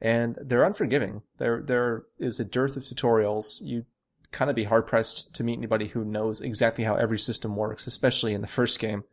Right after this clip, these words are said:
And, uh, it's, it's just weird trying to learn how to play 'em, but at the same time, that, that esoteric, that difference kinda gives it,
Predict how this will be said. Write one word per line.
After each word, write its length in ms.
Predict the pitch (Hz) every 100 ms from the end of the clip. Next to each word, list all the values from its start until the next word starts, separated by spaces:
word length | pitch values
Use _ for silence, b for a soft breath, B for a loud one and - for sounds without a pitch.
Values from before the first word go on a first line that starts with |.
| b b b b b _
And, 360 | 107 107 107 104
uh, 360 | 101 101 101 - _ _ _ _ _ _ _
it's, 580 | - 123 - - - - _ -
it's 180 | 113
just 220 | - 123 -
weird 600 | 113 165 135 107 107 - _ _ _
trying 240 | - 135 123
to 80 |
learn 160 | 120 120
how 60 | 113
to 60 |
play 240 | 110 214 185
'em, 100 | 107
but 60 |
at 60 | 107
the 60 |
same 220 | - 156 139
time, 320 | - 160 107
that, 260 | 104 - _ -
that 180 | 113
esoteric, 560 | 131 135 123 - 131 -
that 240 | 113 - _ _
difference 480 | 131 - 107 98 -
kinda 200 | 117 110
gives 220 | 117 107
it, 160 | 110